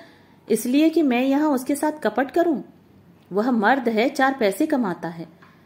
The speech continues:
क्या वह दूसरी न रख सकता था? क्या औरतों की संसार में कमी है? लेकिन वह मेरे नाम पर चाहे ना हो, पढ़ोगे उसकी चिट्ठियां जो मेरे नाम भेजता है। आप चाहे जिस दशा में हो, मैं कौन यहाँ बैठी देखती हूँ,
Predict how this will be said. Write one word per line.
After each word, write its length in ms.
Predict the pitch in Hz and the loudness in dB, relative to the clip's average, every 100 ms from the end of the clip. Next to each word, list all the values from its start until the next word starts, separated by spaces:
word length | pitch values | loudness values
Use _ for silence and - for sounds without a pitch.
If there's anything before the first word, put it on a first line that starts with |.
| _ _ | _ _
क्या 100 | - | 0
वह 120 | 233 262 | 2 2
दूसरी 360 | 220 202 277 | 2 2 2
न 80 | 285 | 2
रख 180 | 359 415 | 2 2
सकता 340 | 349 - 240 | -2 0 0
था? 240 | 220 185 170 - _ _ _ _ - | 0 -8 -14 -20 _ _ _ _ -2
क्या 160 | 196 | 0
औरतों 320 | 175 170 185 | 2 0 -4
की 120 | 180 214 | -4 -4
संसार 380 | 220 214 247 | -4 0 0
में 120 | 254 262 | 2 -2
कमी 300 | 240 285 359 | 0 2 2
है? 200 | 247 - - - _ _ _ _ 254 | 0 -4 -18 -20 _ _ _ _ -2
लेकिन 240 | 285 359 | 2 4
वह 120 | 370 | 6
मेरे 280 | 339 330 339 | 6 4 4
नाम 260 | 262 233 254 | 4 2 2
पर 120 | 285 | -2
चाहे 360 | 277 233 254 | 0 0 2
ना 240 | 247 190 208 | 0 0 -2
हो, 280 | 214 165 - - _ _ _ | -4 -6 -10 -20 _ _ _
पढ़ोगे 360 | 185 180 185 214 | -2 2 2 2
उसकी 240 | 233 - | -2 -2
चिट्ठियां 420 | 262 254 262 285 285 | -4 -6 -2 -2 0
जो 80 | |
मेरे 220 | 302 320 330 | 2 2 2
नाम 220 | 320 294 | 2 2
भेजता 320 | 269 - 233 | 0 0 -4
है। 280 | 220 180 - _ _ _ _ - - | -4 -6 -14 _ _ _ _ -20 -10
आप 260 | 175 208 208 | -2 -2 0
चाहे 260 | 214 208 247 | -2 0 -4
जिस 320 | 180 269 - | -2 -2 0
दशा 320 | 202 - 214 | -2 0 0
में 140 | 247 254 | 0 0
हो, 180 | 208 | -2
मैं 300 | 240 233 269 | -2 -2 -2
कौन 200 | 254 269 | 0 0
यहाँ 160 | 311 320 | 2 2
बैठी 280 | 240 - 294 | 0 0 0
देखती 340 | 254 - 196 | -2 -2 -6
हूँ, 160 | 190 | -6